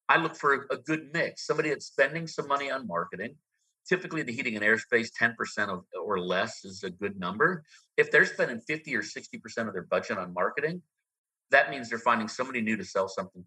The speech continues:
to every day, and there's no relationship there. And I love buying businesses with relationships with a company. Now, once again, not just the owner, with the company. They're loyal, repeat business. That's the other thing I look for as well. How often are the customers coming back and buying something?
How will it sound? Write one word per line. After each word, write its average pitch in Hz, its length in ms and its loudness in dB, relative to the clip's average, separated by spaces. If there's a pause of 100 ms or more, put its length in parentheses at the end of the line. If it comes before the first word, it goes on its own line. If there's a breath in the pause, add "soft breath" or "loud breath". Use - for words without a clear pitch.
to 95 100 -2
every 90 160 -2
day, 95 160 4
and 95 100 0
there's 87 160 -12
no 92 80 -6
relationship - 600 -12
there. - 140 -16 (440 soft breath)
And 117 100 4
I 120 140 8
love 107 400 0
buying 95 380 6
businesses 92 500 -12
with 101 280 -6
relationships 95 840 -4
with 98 120 -6
a 98 60 -6
company. 80 480 -4
Now, 87 120 0
once 110 200 0
again, 87 220 -6
not 87 180 -4
just 107 160 -12
the 131 120 0
owner, 101 260 -2
with 120 280 0
the - 100 -4
company. 104 360 -4
They're 95 240 -2
loyal, 104 380 4 (280)
repeat 104 460 -6
business. 90 460 -2 (340 soft breath)
That's 127 180 6
the 139 80 0
other 120 120 4
thing 113 200 0
I 104 60 0
look 104 200 -2
for 107 200 -2
as 98 100 -6
well. 110 340 2 (360)
How 131 200 6
often 127 260 0
are - 20 -4
the 110 80 -4
customers 110 400 -6
coming 104 280 -8
back 90 280 0
and 90 100 -8
buying 92 300 -6
something? - 260 -18